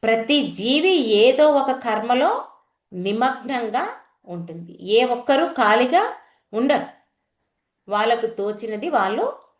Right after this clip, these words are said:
చేస్తూనే ఉంటారు. అందుకే ఈ ప్రపంచం తిరుగుతుంది. చూడండి, ఒక రైతు ఉన్నాడు,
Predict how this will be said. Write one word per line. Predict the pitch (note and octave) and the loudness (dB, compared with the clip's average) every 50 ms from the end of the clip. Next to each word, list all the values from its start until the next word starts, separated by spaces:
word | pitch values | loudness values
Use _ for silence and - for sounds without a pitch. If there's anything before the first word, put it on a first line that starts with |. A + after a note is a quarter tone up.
| _ - - | _ -2 0
చేస్తూనే | C4 C#4 C#4 - - D#4+ D4 D4 | 0 0 0 -4 -6 -4 -2 -2
ఉంటారు. | B3+ G3 E3+ - E3 - - | -2 -2 -4 -8 -12 -10 -10
అందుకే | F#3 G#3 A3 - C4 | -8 -10 -6 -6 -6
ఈ | |
ప్రపంచం | A#3+ - G#3 G3+ G3 A3 A3 A#3 A3 D4+ G4 A#4+ - - _ _ _ _ _ _ _ - | -6 -2 -2 -2 -2 -2 -6 -4 -4 -6 -6 -6 -8 -14 _ _ _ _ _ _ _ -4
తిరుగుతుంది. | A#3+ A#3 B3 B3+ - C#4 B3+ F#3+ E3+ E3+ - - _ _ _ _ _ _ _ - C#4+ | -2 0 0 -2 0 -2 -4 -4 -6 -10 -12 -18 _ _ _ _ _ _ _ -6 -2
చూడండి, | C#4 C#4+ C#4 B3+ A#3+ C4 D4 F4+ - - _ _ _ _ _ _ _ _ _ _ _ _ _ _ _ _ _ _ _ _ _ - | 0 0 0 0 0 -2 -2 -4 -10 -14 _ _ _ _ _ _ _ _ _ _ _ _ _ _ _ _ _ _ _ _ _ -8
ఒక | G3+ G3+ - | -4 -2 -2
రైతు | G3 F3 F3 G3 C4 B3 E4+ | 2 2 2 2 2 0 -2
ఉన్నాడు, | D4 B3+ G#3 F#3 F3 E3+ E3+ E3 E3+ F3 - | -2 0 0 0 -2 -2 -2 -4 -6 -8 -10